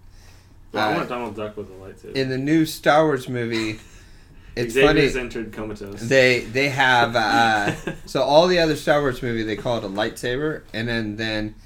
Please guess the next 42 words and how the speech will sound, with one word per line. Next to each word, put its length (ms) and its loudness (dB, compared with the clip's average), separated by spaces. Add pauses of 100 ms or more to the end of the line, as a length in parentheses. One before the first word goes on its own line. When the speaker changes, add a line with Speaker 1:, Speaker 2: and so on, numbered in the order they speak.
(340)
Speaker 2:
in 240 -4
the 100 -6
new 320 -4
Star 280 -2
Wars 220 -4
movie, 420 -4
they 220 -6
call 420 -4
it 240 -14 (580)
a 460 -6 (260)
light 300 -4
sword. 360 -12 (1600)
Speaker 1:
Did 140 -10
they 140 -4
really? 320 -6 (180)
Speaker 2:
Yeah. 260 -6 (640)
Speaker 1:
When 140 -4
did 140 -6
they 120 -4
call 240 -10
it 60 -8
a 60 -8
light 280 -10
sword? 360 -14 (320)
Speaker 2:
In 340 -2
the 80 -6
new 180 -4
movie. 340 -6 (380)
Speaker 1:
When? 320 -8 (540)
Speaker 2:
They 100 -4
changed 500 -6
it. 280 -16
Speaker 1:
No, 180 -8
name 300 -6
the 80 -6
time 320 -10
that 160 -10
they 140 -2
called 300 -10
it 60 -6
a 60 -8
light 240 -8